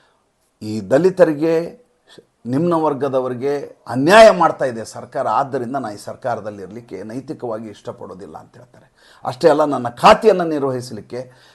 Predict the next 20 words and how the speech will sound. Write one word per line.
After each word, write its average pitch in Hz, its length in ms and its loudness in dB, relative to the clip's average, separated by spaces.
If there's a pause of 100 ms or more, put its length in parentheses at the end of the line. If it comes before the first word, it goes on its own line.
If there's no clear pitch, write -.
(140)
ನೆಹರು 139 300 2
ಅವಕಾಶ 117 420 -2
ಮಾಡಿಕೊಡ್ತಾ 117 500 -10
ಇಲ್ಲ, 117 100 -6
ಅದಕ್ಕೆ 117 280 -10
ರಾಜೀನಾಮೆ 104 460 -10
ಕೊಡ್ತೀನಿ" - 400 -20
ಅಂತ - 200 -20
ಹೇಳ್ತಾರೆ. - 640 -20 (640)
ಅಲ್ಲಿಗೆ 120 320 -4
ಯೋಚನೆಯನ್ನು 143 640 -4
ಮಾಡಿ, 104 500 -8 (460)
ಕಾಂಗ್ರೆಸ್ಸು 156 520 -4
ಯಾವ 131 360 2
ರೀತಿ 165 340 -2
ಅವ್ರ 135 140 2
ಮೇಲೆ 143 180 -6
ಶತ್ರುತ್ವವನ್ನು 170 840 -2
ಸಾಧಿಸಿದೆ 104 640 -14
ಅಂತ. - 220 -20